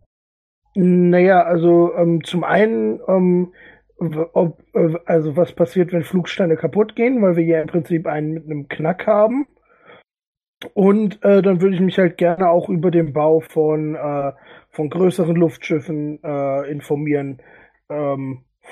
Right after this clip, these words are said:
f-, äh, also, also im Prinzip, ich hab ja das Wissen darum, wie ich ein kleines Luftschiff baue und dann würde ich das gerne so ein bisschen erweitern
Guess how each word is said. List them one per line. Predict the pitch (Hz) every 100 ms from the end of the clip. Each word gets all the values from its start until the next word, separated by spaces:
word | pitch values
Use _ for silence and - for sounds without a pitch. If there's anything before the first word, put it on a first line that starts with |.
| - _ _
f-, | -
äh, |
also, | 147 147 139 139 143 139 143 160
also | 151 147
im | 156
Prinzip, | - 165 185 185
ich | -
hab | 180 170
ja | 180 170 160 _ _ _ _ _ _ _
das | 156 180
Wissen | 196 202
darum, | 180 165 165
wie |
ich | 165
ein | 170
kleines | 202 254 214
Luftschiff | 214 196 - 175 -
baue | 170 180 180 160
und | 160 160
dann | 170 165
würde | 170
ich | 160
das | 156 -
gerne | 160 160
so | 151
ein |
bisschen | 156 -
erweitern | 147 139 151 147 151 131